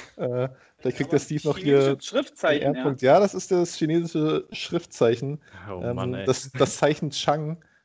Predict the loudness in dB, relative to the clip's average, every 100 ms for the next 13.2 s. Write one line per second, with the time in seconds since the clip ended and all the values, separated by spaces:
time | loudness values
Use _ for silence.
0 | _ -10 -8 -6 -4 -6 -6 -20 _ -6
1 | -2 0 -2 -4 -2 -2 0 0 0 -4
2 | -4 -6 -2 0 0 0 0 0 -4 -6
3 | -4 -4 -2 -2 -2 -2 -4 -4 -14 -20
4 | _ -6 -6 -6 -10 -4 0 0 -2 -6
5 | 0 0 0 -2 -2 -2 -2 0 0 0
6 | 0 0 0 0 0 -2 -4 -6 -8 -8
7 | _ _ -10 -4 -4 -6 _ _ _ -20
8 | -20 -4 -4 0 0 -2 -14 -20 -20 -20
9 | _ 0 2 4 4 4 2 4 4 4
10 | 0 2 4 4 4 4 2 0 0 2
11 | 0 -2 -8 _ -20 -20 _ -2 0 2
12 | 0 0 0 -2 -4 2 6 8 6 4
13 | -2